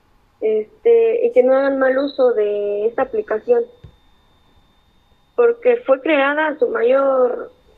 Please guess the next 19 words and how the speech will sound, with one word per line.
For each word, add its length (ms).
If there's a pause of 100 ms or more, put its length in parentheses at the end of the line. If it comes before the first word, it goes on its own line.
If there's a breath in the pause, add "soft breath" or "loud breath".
(960)
¿cómo 260
le 160
diré? 220 (280)
Su 100
mayor 1080 (800)
beneficio 840 (800 soft breath)
para 300
que 220
hicieran 420 (220)
es 180
apoyar 400
a 60
los 160
estudiantes 720 (160)
con 420
sus 160
tareas, 680
compartir 760
tareas, 680